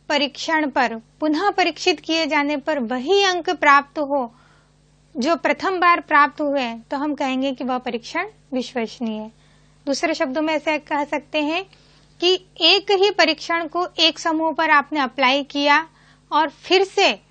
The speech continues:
आपने अभी मंगलवार को किया, उसी फिर उस शुक्रवार को फिर से वही अप्लाई कर रहे हैं और वही अंक प्राप्त हो जो पहले प्राप्त हुए थे, तो हम कहेंगे कि वह टेस्ट रिलायबल है। अब विश्वसनीयता की मापन की विधियां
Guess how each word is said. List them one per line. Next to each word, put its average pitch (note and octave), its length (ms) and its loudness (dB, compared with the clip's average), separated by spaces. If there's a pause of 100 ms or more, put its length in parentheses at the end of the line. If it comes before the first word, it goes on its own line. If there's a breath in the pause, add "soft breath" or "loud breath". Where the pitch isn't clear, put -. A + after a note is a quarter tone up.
(140)
आपने D4 400 -2
अभी C#4+ 200 -2
मंगलवार D4+ 500 0
को D#4+ 160 -4
किया, D#4+ 320 -4 (260)
उसी F4+ 340 2
फिर E4+ 220 -2
उस D#4+ 160 -6
शुक्रवार D#4+ 460 0
को D#4+ 140 -8
फिर F4 240 0
से G4 180 -4
वही E4+ 260 -2
अप्लाई D#4+ 400 0
कर D#4 200 -2
रहे D4+ 140 -2
हैं D#4+ 180 -4
और E4 140 -2
वही C4+ 340 0
अंक G4+ 340 0
प्राप्त E4 500 4
हो D4+ 240 -2
जो D4 180 -6
पहले C4+ 380 -6
प्राप्त D#4+ 380 0
हुए C#4+ 240 -2
थे, D4+ 220 -6 (540 soft breath)
तो D#4 60 -2
हम D4 160 -2
कहेंगे C#4 360 -2
कि C#4 140 -6
वह B3+ 160 -2
टेस्ट B3+ 440 -6 (460 soft breath)
रिलायबल A3 440 0
है। G3+ 280 -14 (540 soft breath)
अब F#4 180 0 (120)
विश्वसनीयता F#4 840 -2
की F#4 200 -2
मापन E4 460 0
की F4 200 -4
विधियां C#4+ 540 2